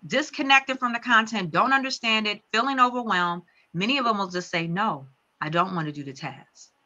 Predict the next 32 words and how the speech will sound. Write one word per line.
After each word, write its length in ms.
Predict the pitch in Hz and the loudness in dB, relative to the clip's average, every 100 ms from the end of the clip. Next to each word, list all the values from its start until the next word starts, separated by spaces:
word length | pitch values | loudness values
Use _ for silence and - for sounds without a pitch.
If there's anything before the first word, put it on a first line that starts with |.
| _ _ _ - | _ _ _ -6
And 160 | 202 226 | 0 2
then 80 | 226 | 2
the 80 | |
cost 400 | 220 302 349 359 | 2 10 10 10
is, 220 | 226 214 - _ - | 4 0 -4 _ 0
am 240 | 233 320 - | 4 4 6
I 400 | 240 240 240 240 - | 8 10 8 4 -4
free 220 | - 269 | 0 2
of 120 | 208 170 165 _ | 2 -2 -12 _
barriers 500 | 196 226 202 160 147 151 | 2 6 6 4 -2 -2
that 200 | 175 - | -2 -2
prevents 480 | 175 185 262 269 | -4 0 -2 -2
me 160 | 214 202 | -4 -4
from 440 | 196 202 170 160 - | 0 4 6 4 -2
investing 580 | 170 156 190 214 254 247 | -4 2 2 2 -2 2
my 140 | 247 | 2
time, 480 | 247 214 175 175 175 214 | 4 4 4 2 -2 -2
energy, 480 | 226 190 156 156 165 | -2 -2 -4 -6 -4
and 220 | 160 156 | -4 0
resources 600 | 220 233 175 156 147 147 | -2 -2 -2 -2 -2 -12
into 520 | 143 - 220 202 202 - - - | -12 -8 -6 -6 -8 -14 -20 -4
this 180 | 170 | -2
activity? 640 | 170 151 - 165 - - 165 _ - - - | 0 -2 -2 -8 -8 -12 -14 _ -20 -20 -8
And 220 | 190 190 190 | -2 0 2
this 200 | 381 415 | 2 2
is 160 | 381 | -2
where 560 | 208 220 220 214 214 214 _ _ - | 0 6 8 8 6 2 _ _ -2
it 180 | 190 175 | -2 0
comes 420 | 233 214 214 - | 4 4 4 -4
to 120 | 196 | -6
the 60 | 165 | -4
grading. 500 | 156 165 143 - | 0 2 2 -6